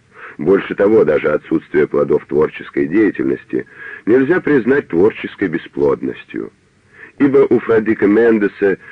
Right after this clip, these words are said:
есть свой кодекс морали – свои политические пристрастия и эстетические симпатии. А главное, что его пафос познания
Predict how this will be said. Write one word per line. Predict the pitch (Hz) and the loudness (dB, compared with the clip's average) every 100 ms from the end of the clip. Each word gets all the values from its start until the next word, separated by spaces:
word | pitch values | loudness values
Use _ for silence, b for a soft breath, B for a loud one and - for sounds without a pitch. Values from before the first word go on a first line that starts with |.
| B B | B B
есть | 80 117 123 | -2 0 0
свой | - 110 107 | 0 2 2
кодекс | - 107 101 - | 2 2 0 -2
морали – | 92 92 78 80 73 73 73 - _ - | -2 0 -2 -2 -2 -2 -4 -12 _ -4
свои | 80 90 | 0 0
политические | 80 85 80 85 - - 85 | 0 -2 -2 -6 -8 -8 -6
пристрастия | 85 82 - 78 87 92 - 87 87 - | -4 -6 -4 -4 -4 -8 -4 0 0 0
и | 69 | -6
эстетические | 73 - - 71 - - 80 80 | -8 -8 -8 -10 -10 -10 -8 -6
симпатии. | 98 101 104 76 - 57 - _ _ B B B B B | -6 -4 -6 -8 -8 -12 -12 _ _ B B B B B
А | - 85 | -6 -2
главное, | 117 170 175 160 | 0 2 2 0
что | - 143 143 135 - | 0 4 4 4 0
его | 107 117 135 | -2 2 2
пафос | - 143 139 123 - | 2 -2 -2 -6 -4
познания | 90 82 120 165 135 67 62 | -4 0 0 0 0 0 -2